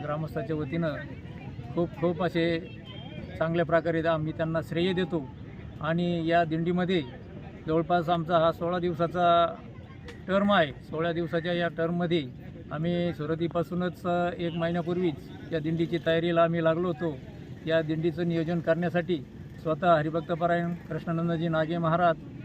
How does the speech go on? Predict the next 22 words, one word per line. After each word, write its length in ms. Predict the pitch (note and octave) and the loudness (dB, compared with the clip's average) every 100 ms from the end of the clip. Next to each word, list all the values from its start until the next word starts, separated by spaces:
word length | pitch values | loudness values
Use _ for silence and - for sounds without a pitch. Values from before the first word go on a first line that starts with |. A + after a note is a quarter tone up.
| - - | -8 -4
आमच्या 240 | D3+ E3+ | 0 2
दिंडीचे, 640 | D#3 E3+ E3+ F3 F3 F3+ F3+ - - - - | 2 2 2 2 2 0 -4 -12 -14 -12 -4
अ, 180 | D#3 D#3+ | -2 0
अध्यक्ष 460 | E3 D3 D#3 D#3+ - | 0 0 -2 -2 2
अण्णासाहेब 720 | E3+ C#3+ D#3 E3 E3 E3 E3 | 2 2 0 0 2 2 0
उत्तमराव 440 | F3 - E3+ E3 E3 | -2 -4 0 2 2
चव्हाण, 480 | E3 F3 F3+ E3 D#3 - - - - - | 2 2 4 2 -2 -10 -14 -14 -10 2
त्यानंतर 360 | D#3+ E3 D#3+ | 2 2 0
उपाध्यक्ष 600 | E3 C#3+ E3+ D3+ E3+ - E3+ C3+ B2+ - - | 0 2 2 2 -2 0 0 0 -4 -10 -6
सुखदेव 440 | D#3 D3 F3 F3 F3+ - | -4 0 2 0 -2 -4
पाटील 240 | D#3 F3 D#3+ | 0 2 4
गवारे, 340 | E3 F#3 D#3+ B2+ - - - | 4 4 2 -2 -10 -12 -6
तसेच 380 | D#3+ D#3+ F3 E3+ | -4 -2 -2 0
सचिव 300 | E3+ E3 F#3 | -2 0 2
म्हणून 320 | E3+ F3+ F#3+ F#3 - - - - - | 2 2 0 -2 -6 -10 -10 -8 0
जनार्दन 640 | E3 F3+ D3+ F3 F3 E3+ D#3 | 2 4 4 2 2 0 0
बाबूरावजी 480 | D#3+ F3 F3+ E3+ | 2 2 2 0
चव्हाण 460 | E3+ F#3 F3 E3+ C#3+ - - - - - - - - | 0 2 6 6 4 0 -4 -4 -4 -4 -6 -6 0
आणि 440 | E3 E3+ F3 F3 D#3+ | 2 2 2 0 -2
श्रीयुत 300 | E3 F3 D3+ | 0 0 4
रामकिसन 480 | D#3+ E3+ F3 D3+ E3+ | 4 4 2 0 0
चव्हाण 440 | D#3+ E3+ F3 D3 | 2 2 4 2